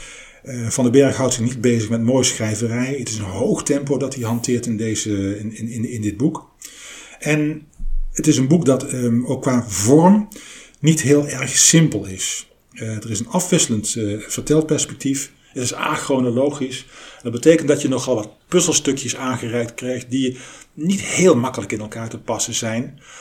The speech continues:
Maar gelukkig is het zo dat aan het begin van elk hoofdstuk de, het personage dat spreekt en het moment waarop het, eh,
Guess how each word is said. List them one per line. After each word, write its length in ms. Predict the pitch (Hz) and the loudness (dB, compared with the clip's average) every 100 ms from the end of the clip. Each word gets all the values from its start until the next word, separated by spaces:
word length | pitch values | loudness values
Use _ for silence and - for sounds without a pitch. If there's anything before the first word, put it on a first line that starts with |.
| - - | -20 -12
Maar 100 | 127 | -8
gelukkig 440 | 117 131 175 156 139 | -2 4 4 4 -2
is 100 | 120 | 0
het 100 | - | 0
zo 160 | 127 | 2
dat 180 | 127 120 | 0 -2
aan 100 | 127 | -6
het 100 | 110 | -4
begin 280 | 107 127 147 | -4 -2 -2
van 100 | 135 | -2
elk 200 | 117 113 | -4 -6
hoofdstuk 480 | 110 110 - 107 - 110 101 98 | -4 -4 -4 -8 -10 -20 -18 -6
de, 260 | 117 117 - - | -4 -4 -10 -18
het 140 | 123 | -8
personage 580 | 127 - 117 127 156 - | -4 -2 2 2 2 0
dat 140 | 131 | -2
spreekt 500 | - 123 117 - - _ _ - - - | -4 -2 -4 -4 -16 _ _ -20 -20 -14
en 400 | 120 107 104 104 | -8 -6 -6 -8
het 160 | 120 - - | -12 -18 -6
moment 460 | 110 120 160 156 | 0 4 4 2
waarop 240 | 127 113 110 | 0 -2 -2
het, 200 | - | -6
eh, 80 | 120 | -4